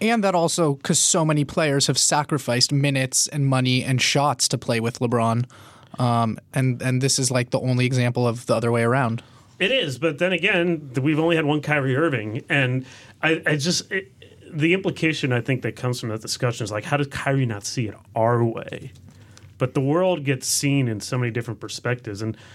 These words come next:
Speaker 2: that's why I'm fascinated by this story, 'cause, like, if you just strip away all this, like, perspective mumbo jumbo and all this, like,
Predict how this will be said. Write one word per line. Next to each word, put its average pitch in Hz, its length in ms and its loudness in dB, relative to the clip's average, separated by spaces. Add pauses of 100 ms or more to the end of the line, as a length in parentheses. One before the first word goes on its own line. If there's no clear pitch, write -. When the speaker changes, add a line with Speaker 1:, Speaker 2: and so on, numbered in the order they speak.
(260)
Speaker 2:
that's 175 220 2
why 202 220 4
I'm 127 140 0
fascinated 123 520 0
by 101 100 -2
this 101 140 -4
story, 165 380 2
'cause, 123 240 -4
like, 127 280 0
if 131 160 -4
you 185 100 -2
just 196 260 -2
strip 160 260 2
away 131 260 4
all 117 200 4
this, 110 240 -2
like, 101 160 -4
perspective 110 760 -2
mumbo 110 300 0
jumbo 110 500 0
and 127 100 0
all 135 140 2
this, 143 220 -2 (640)
like, 165 320 0